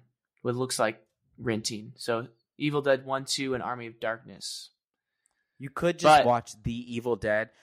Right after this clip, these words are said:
Speaker 2: Essentially, you just need to know what the Necronomicon is, which is just a book
Speaker 1: Yeah.
Speaker 2: of the dead. And essentially, whenever it gets read aloud, then spirits known as the Deadites attempt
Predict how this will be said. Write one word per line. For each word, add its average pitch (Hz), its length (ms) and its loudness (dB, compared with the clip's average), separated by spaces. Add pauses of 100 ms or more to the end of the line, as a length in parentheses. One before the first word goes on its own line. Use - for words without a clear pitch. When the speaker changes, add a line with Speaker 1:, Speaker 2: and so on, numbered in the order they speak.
(160)
Speaker 2:
Essentially, 196 400 -8
you 160 40 -12
just 135 200 -16
need 120 140 -10
to 113 100 -6
know 107 160 -2
what 107 120 -6
the 104 80 -12
Necronomicon 101 880 -8
is, 92 120 -10
which 92 220 -4
is - 40 -20
just - 360 -12
a 90 40 -6
book 78 140 -2
Speaker 1:
Yeah. 87 140 2
Speaker 2:
of 82 140 -12
the 85 100 -14
dead. 85 440 -10 (100)
And 90 160 -10
essentially, 92 560 -8
whenever 90 440 -8
it 90 100 -10
gets - 260 -8
read 87 260 -2
aloud, 85 560 -6 (440)
then 90 560 0 (180)
spirits 131 720 -4
known 104 220 -8
as 98 140 -10
the 92 120 -8
Deadites 98 720 -2 (360)
attempt 92 440 -4